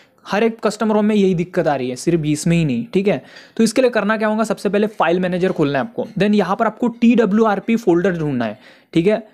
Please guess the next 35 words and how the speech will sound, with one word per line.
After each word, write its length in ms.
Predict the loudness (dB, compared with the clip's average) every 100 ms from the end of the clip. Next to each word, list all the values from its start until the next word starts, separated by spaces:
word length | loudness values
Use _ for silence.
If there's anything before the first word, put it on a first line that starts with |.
| _
तो 60 | 0
ये 160 | 2 4
रही 160 | 2
टीडब्ल्यूआरपी 640 | 0 -2 -2 2 0 0
फोल्डर। 300 | -4 -4 -4 -4
मैं 140 | -4
अपने 200 | 0 0
फ़ोन 240 | 2 2 2
में 100 | 2
जो 100 | 2
है 100 | 2
टीडब्ल्यूआरपी 760 | 2 0 0 2 2 0 -2 -4
कस्टम 320 | -4 0 0
रिकवरी 300 | 2 4 4
यूज़ 180 | 2 0
कर 140 | -2
रहा 80 | -2
हूँ, 80 | -2
तो 80 |
यहाँ 200 | 0 0
पे 100 | 0
एक 80 | -2
फोल्डर 320 | 0 2 2
बना 200 | 0 -2
है 100 | -2
टीडब्ल्यूआरपी। 680 | -4 -2 -2 0 -2 -2 -6
कुछ 220 | -4 -2
भी 100 | 0
बैकअप 340 | 0 0 -2 -4
लेते 200 | -2 -2
हैं 60 |
तो 80 | -4
फोल्डर 280 | -2 -2 0
बनता 280 | -2 -2
ही 60 | -4